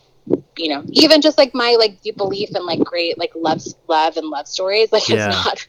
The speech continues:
Speaker 1: is not actually derived from my, like, childhood experience of great love,
Speaker 2: Yeah.
Speaker 1: right? Like, my parents' relationship was chaotic and painful and abusive and, you know, and yet, like, I believe in love and, like, great love. So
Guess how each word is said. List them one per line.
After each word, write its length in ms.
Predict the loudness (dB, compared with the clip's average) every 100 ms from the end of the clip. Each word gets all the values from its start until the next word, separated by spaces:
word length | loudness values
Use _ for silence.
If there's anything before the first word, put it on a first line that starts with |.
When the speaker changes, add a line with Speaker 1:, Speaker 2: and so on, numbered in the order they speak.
| -12 -12 -2
Speaker 1:
is 200 | 2 2
not 180 | 2 2
actually 340 | 2 0 -6
derived 540 | -4 -4 -2 -4 -6 -8
from 240 | -8 -8
my, 280 | -8 -8 -8 -10 -18 _ _ -2
like, 140 | -2
childhood 640 | -2 0 2 2 0 -6
experience 800 | -6 -8 -14 -6 -4 -2 -2 -4
of 100 | -6
great 240 | -4 -2 0
love, 300 | -2 -2 -8 -16 _ _
Speaker 2:
Yeah. 160 | -4 2
Speaker 1:
right? 160 | 2
Like, 280 | 2 -4 -8 _ _ -20 -20 -12
my 260 | -6 -4 -6
parents' 440 | -6 -6 -6 -6 -4
relationship 560 | -2 -2 -4 -2 0
was 300 | 0 -2 -4 -20 _ _ _ _
chaotic 540 | -2 4 4 4 0 -6
and 160 | -12
painful 600 | -12 -14 -10 -2 0 0
and 140 | -2 -6 -12
abusive 640 | -8 -8 -4 -2 -2 -4 -8
and, 200 | -10 -20 -20 _ _
you 80 | -6
know, 160 | -4 -4
and 140 | -4
yet, 180 | -4 -4
like, 120 | -10 -4
I 460 | -2 0 -2 -6 _ _ -20 -12 -8 -2
believe 500 | -2 -2 -4 -6 -6
in 80 | -10
love 400 | -4 -2 -2 -4 -8
and, 100 | -8
like, 160 | -8
great 240 | -4 -4 -4
love. 240 | -6 -6
So 340 | 2 4 4